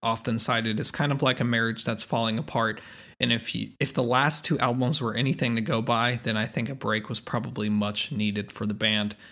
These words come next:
The arm injury was actually no small issue either,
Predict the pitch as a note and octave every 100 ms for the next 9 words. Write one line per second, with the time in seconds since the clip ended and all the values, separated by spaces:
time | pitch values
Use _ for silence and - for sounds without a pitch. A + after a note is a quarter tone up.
0 | - - - C3 E3 F3+ E3 D3 D3+ C3+
1 | B2 C3 B2 - B2+ A2 A2 - B2+ A2+
2 | G#2+ A2+ - A2+ A2 A#2+ A#2 A2